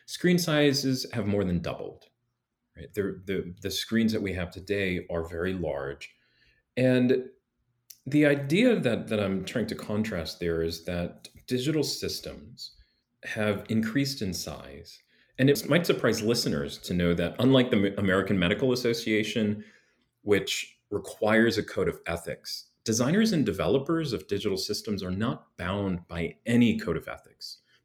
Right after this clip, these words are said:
There's no overriding impetus to do no harm, right? Like, like the American Medical Association. Maybe more importantly, there are, there are no or very little repercussions on the creators of those systems when harm is done.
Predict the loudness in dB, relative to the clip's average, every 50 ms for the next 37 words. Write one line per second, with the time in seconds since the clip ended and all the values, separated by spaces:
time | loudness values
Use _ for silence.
0 | _ 0 2 2 4 4 4 6 8 8 8 8 6 6 6 4 4 4 4 4
1 | 4 4 2 2 2 0 0 0 -4 -2 0 -2 -2 -2 -6 -8 -8 -6 -4 -4
2 | -4 -4 -6 -8 -10 -4 -2 2 4 4 6 6 6 4 4 2 -4 -10 -16 _
3 | _ _ _ _ _ -20 _ _ -8 -8 -8 -8 -8 -8 -10 -10 -10 _ _ -10
4 | -10 -6 -4 -4 -2 -2 -2 -2 -4 -4 -4 -2 -2 -4 -4 -4 -6 -4 -4 -6
5 | -6 -6 -6 -6 -6 -6 -8 -8 -10 -10 -10 -12 -20 -20 _ _ 4 6 6 8
6 | 8 8 8 6 6 4 4 4 4 4 4 4 2 2 4 4 4 4 2 2
7 | 0 -2 0 2 2 2 2 2 2 4 4 6 8 6 6 6 4 2 0 -4
8 | -14 _ _ _ _ _ _ _ _ _ _ _ 2 4 4 4 4 4 4 4
9 | 4 4 2 0 2 4 6 6 6 6 6 4 4 2 2 -2 -6 -8 -6 -4
10 | -2 -2 -2 0 0 0 0 0 0 -2 -2 -4 -4 -2 0 2 4 4 2 2
11 | 2 -2 -4 -4 -8 -10 -10 -8 -10 -10 -12 -12 -14 -12 -12 -10 -12 -10 -8 -6
12 | -4 -4 -4 -6 -8 _ -10 -8 -8 -8 -10 -12 -10 -8 -8 -8 -8 -12